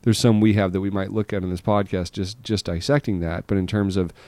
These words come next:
the actual impact of your action, if you're cheating the audience with it, or if, you know, sometimes the spectacle of action movies, if you really deliver on that, that's gonna,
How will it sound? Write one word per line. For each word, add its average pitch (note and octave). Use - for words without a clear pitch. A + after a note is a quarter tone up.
the C3
actual C3
impact A2+
of F#2+
your F#2+
action, G2+
if D#2+
you're F#2
cheating A#2+
the F#2+
audience E2+
with F2
it, E2+
or F2+
if, E2+
you A3
know, F#3+
sometimes C#3+
the A#2+
spectacle B2+
of G#2+
action C#3+
movies, G2+
if B2
you A#2
really A2+
deliver C3
on F2
that, E2+
that's G2
gonna, F2+